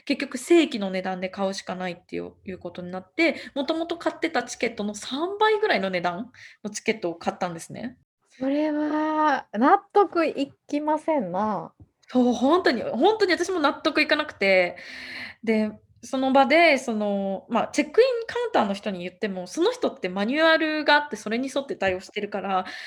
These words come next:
Speaker 1: 彼女にはどうにもできないの、ま、私も分かるので、じゃなくて、ま、カスタマーサポートセンターの方に、ま、え、電話して、苦手だけど英語で、こう、せ、色々説明してコンプレインしたりしたんですね。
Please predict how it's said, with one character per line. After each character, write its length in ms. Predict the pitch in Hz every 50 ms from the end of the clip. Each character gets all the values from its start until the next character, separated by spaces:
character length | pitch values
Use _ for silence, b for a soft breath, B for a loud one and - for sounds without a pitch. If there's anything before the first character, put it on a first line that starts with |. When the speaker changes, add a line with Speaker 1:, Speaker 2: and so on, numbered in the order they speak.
| B B B B _
Speaker 1:
彼 320 | - - 523 453 349 277 247 -
女 420 | - - 202 202 196 196 - - _ _ _ _ _ _ _ _ -
に 120 | 220 220 214
は 120 | 190 190 190
ど 200 | - 285 339 370
う 120 | 359 370 285
に 140 | 311 339
も 120 | 349 349 294
で 100 | 277 262
き 80 | 262 415
な 100 | 392 254
い 80 | 202 170
の、 340 | 180 170 - - 190 - _ _
ま、 220 | 254 247 202 - -
私 280 | 220 247 339 349 403 349
も 80 | 202
分 140 | 214 214 214
か 100 | 302 294
る 80 | 254 208
の 120 | 185 175 170
で、 320 | - 185 185 180 170 175 B B B B B B B _ -
じ 80 | 277
ゃ 40 | 311
な 140 | 349 427 427
く 80 | -
て、 240 | - - 440 453 440
ま、 280 | 359 302 269 254 233 226 -
カ 120 | - 247
ス 60 | - -
タ 80 | 277 277
マ 80 | 294
ー 20 | 285
サ 120 | - 277
ポ 100 | 262 277
ー 40 | 277
ト 100 | 285 269
セ 120 | - 294
ン 40 | 262
タ 80 | 220 180
ー 20 |
の 60 | 180
方 100 | 185 175
に、 120 | 170 170 -
ま、 220 | 208 208 - - -
え、 120 | - - _
電 160 | - 202 196 196
話 120 | 208 202 208
し 40 | -
て、 340 | - 277 285 269 247 196 175
苦 240 | 202 208 208 220 226
手 100 | 226 208
だ 120 | 240 262
け 80 | - 196
ど 80 | - -
英 160 | - 220 208
語 120 | 208 208
で、 200 | 202 214 208 208 208 B B B B B B B B _ _ _
こ 300 | - 180 175 185 - -
う、 20 | _
せ、 180 | _ - 190 -
色 140 | - 226 196
々 100 | 190 196 196
説 200 | 208 202 - 208
明 60 | 208
し 40 | -
て 60 | 208
コ 120 | - 220 208
ン 40 |
プ 80 | 202 233
レ 80 | 220 196
イ 20 |
ン 40 | 180
し 40 | -
た 100 | - 185
り 80 | 185 -
し 80 | -
た 120 | - 202 185
ん 40 | 175
で 60 | 170
す 140 | 170 - 175
ね。 340 | 175 185 220 - - _